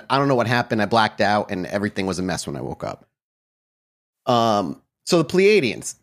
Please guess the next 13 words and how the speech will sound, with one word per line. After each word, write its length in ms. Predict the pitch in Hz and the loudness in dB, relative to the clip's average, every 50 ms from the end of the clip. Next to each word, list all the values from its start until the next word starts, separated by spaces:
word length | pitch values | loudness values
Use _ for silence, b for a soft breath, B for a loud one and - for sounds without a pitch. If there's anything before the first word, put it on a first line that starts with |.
| _ - | _ -12
specifically 920 | - - - - 139 - - - 196 - - 147 143 - 90 78 - - _ _ _ _ | -10 -8 -4 -4 -2 0 2 2 2 2 2 -2 -2 -2 -8 -8 -8 -10 _ _ _ _
are 140 | - 127 127 | 2 2 4
n-, 160 | 123 123 123 - | 4 2 2 4
also 280 | 143 143 165 - 170 160 | 4 2 4 4 2 2
known 320 | 156 139 135 135 147 143 | 4 4 4 4 4 4
as 320 | 131 123 120 127 139 139 - _ - | 4 4 2 2 0 -2 -4 _ 0
the 80 | 156 | 2
Nordics, 760 | 160 147 131 117 117 117 123 110 - - - - - - - _ _ _ _ - | 4 4 4 4 4 2 0 -2 -4 -6 -8 -8 -8 -8 -10 _ _ _ _ -4
as 140 | 113 117 120 | -2 0 0
we've 100 | 117 - | 0 2
talked 240 | - 113 107 - - | 2 0 0 0 2
about 240 | 101 113 117 113 - | 2 2 2 2 2
briefly, 520 | - 110 104 98 - - 104 117 165 180 | 0 0 0 0 0 -2 -2 -2 -2 -4